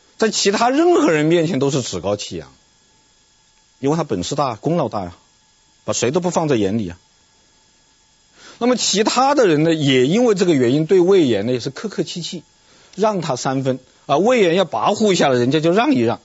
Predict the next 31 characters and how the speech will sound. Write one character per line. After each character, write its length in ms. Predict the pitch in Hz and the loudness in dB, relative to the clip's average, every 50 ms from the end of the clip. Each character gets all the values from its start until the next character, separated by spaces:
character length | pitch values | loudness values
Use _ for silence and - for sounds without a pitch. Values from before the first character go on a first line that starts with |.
| _ _ _ _ _ _ _ _ - _ - | _ _ _ _ _ _ _ _ -20 _ -6
只 160 | - 196 247 | -2 0 2
有 160 | 262 226 165 | 4 4 2
一 180 | 139 147 214 254 | 2 0 0 2
个 140 | 320 302 | 2 2
人 160 | 277 233 175 156 | 2 2 0 0
不 80 | 185 | -2
肯 160 | - 214 101 | -2 -2 -2
让， 180 | 101 117 107 85 | -2 -4 -4 -6
就 140 | 80 113 101 | -4 -6 -4
是 100 | 101 92 | -4 -4
杨 180 | 87 80 85 | -6 -6 -6
仪。 180 | 82 76 71 - _ _ _ _ _ _ _ _ _ _ _ _ _ _ _ _ _ _ _ _ _ _ _ _ _ _ _ _ _ _ _ _ _ _ _ 855 855 _ _ _ _ _ _ _ _ _ _ _ _ _ _ _ _ _ _ _ _ _ _ _ _ _ _ _ _ _ _ _ _ - | -8 -10 -12 -16 _ _ _ _ _ _ _ _ _ _ _ _ _ _ _ _ _ _ _ _ _ _ _ _ _ _ _ _ _ _ _ _ _ _ _ _ _ _ _ _ _ _ _ _ _ _ _ _ _ _ _ _ _ _ _ _ _ _ _ _ _ _ _ _ _ _ _ _ _ -2
杨 320 | 160 165 175 175 220 269 | 0 2 2 2 2 2
仪 260 | 285 240 160 143 170 | 2 2 2 0 0
呢， 140 | 208 233 220 | 2 0 0
可 300 | 175 - - 143 117 113 | 0 -2 -4 -2 -2 0
能 180 | 107 113 135 151 | 0 0 -2 -2
是 260 | - - 160 117 - - _ _ _ _ _ _ | -2 -2 -2 -4 -4 -8 _ _ _ _ _ _
一 120 | - 151 165 | -4 -2 0
个 120 | 170 175 | 0 0
书 280 | 151 - - 185 214 220 | 0 0 -2 0 0 0
生， 180 | 208 202 160 | 0 0 -2
他 180 | 156 - 147 143 | -2 -2 -4 -4
还 140 | - 139 123 | -4 -4 -4
是 100 | 143 131 | -2 -2
有 140 | 113 107 127 | 0 0 -2
点 140 | 123 92 | -2 -4
书 200 | 78 - - 151 | -8 -6 -4 -4
生 200 | 151 185 151 156 | -2 -2 -2 -4
意 220 | 165 190 202 160 113 | -4 -2 -2 -4 -4
气。 240 | - - - - | -4 -6 -8 -10